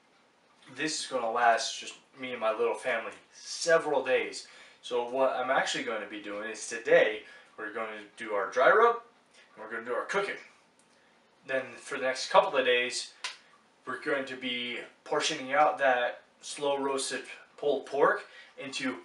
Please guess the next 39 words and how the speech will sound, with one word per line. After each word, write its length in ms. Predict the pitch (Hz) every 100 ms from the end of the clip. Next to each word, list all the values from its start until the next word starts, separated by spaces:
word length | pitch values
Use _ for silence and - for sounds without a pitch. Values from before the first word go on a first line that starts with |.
| -
several 540 | - - - 190 170 165
different 300 | 156 151 151
recipes 480 | 151 151 139 135 117
and 80 |
several 520 | - - - 175 143 135
different 240 | 131 123
food 220 | 156 156
genres. 560 | - 110 - - - - - - -
So, 460 | 135 131 - - -
welcome 480 | - - 226 226 - _
to 80 | -
Pulled 300 | - 170 185
Pork 280 | 185 180 -
Week 300 | 240 233 - - _
at 140 | - 127
Dutch 180 | 120
Oven 180 | 131 123
A 60 | 127
Day. 220 | 123 - - - _ - - -
All 140 | 160
right, 240 | 151 123 - - - _
let's 300 | 202 202 -
go 140 | - 190
ahead 320 | 175 208 -
and 100 | 113
start 380 | - - 156 143
building 260 | 147 160
our 80 | 165
dry 300 | 131 139 127
rub. 320 | 117 101 - - - _ - - - - - - - - - - -
Oh 140 | 113 117
yeah. 400 | 95 98 101 - - -
So, 340 | - 147 113 - - - _ _
we 120 | 131
are 120 | 127 123
going 200 | 143 131
to 120 | 117
start 460 | - 175 165 139
with 500 | 147 220 262 262 -